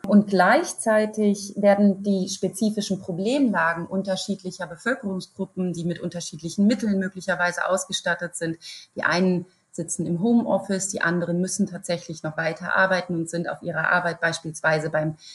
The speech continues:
beim Taxifahren damit konfrontiert, dass sie den Sicherheitsabstand nicht einhalten können. Also was wir finden ist, ähm, wir haben die, wir haben eine, möchte ich jetzt mal vielleicht so salopp sagen, eine, eine, ähm, sehr ähnliche Ausgangsbasis für alle, die wir interviewt haben. Das heißt nämlich die, die Corona-Pandemie und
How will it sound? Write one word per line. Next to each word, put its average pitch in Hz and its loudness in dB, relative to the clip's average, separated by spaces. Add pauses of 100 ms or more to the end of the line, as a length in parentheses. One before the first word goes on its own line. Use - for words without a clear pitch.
(280)
beim 175 2
Taxifahren 208 4
damit 185 2
konfrontiert, 185 -2
dass 180 -4
sie 170 -6
den 165 -2
Sicherheitsabstand 196 -2
nicht 185 -4
einhalten 175 -2
können. 175 0 (300)
Also 180 2
was 240 4
wir 214 4
finden 320 4
ist, 208 0
ähm, 190 2
wir 170 -2
haben 226 6
die, 202 0
wir 185 -2
haben 208 2
eine, 185 4 (280)
möchte 208 0
ich 202 -6
jetzt 202 0
mal 190 4
vielleicht 175 0
so 175 -8
salopp 165 4
sagen, 185 0
eine, 160 -4 (420)
eine, 165 0
ähm, 147 -4
sehr 190 4
ähnliche 233 6
Ausgangsbasis 254 2
für - 2
alle, 175 2
die 170 -6
wir 165 -4
interviewt 165 -6
haben. 214 2
Das 175 -4
heißt 175 -6
nämlich 160 -2
die, - -16
die - -8
Corona-Pandemie 240 2
und 190 -2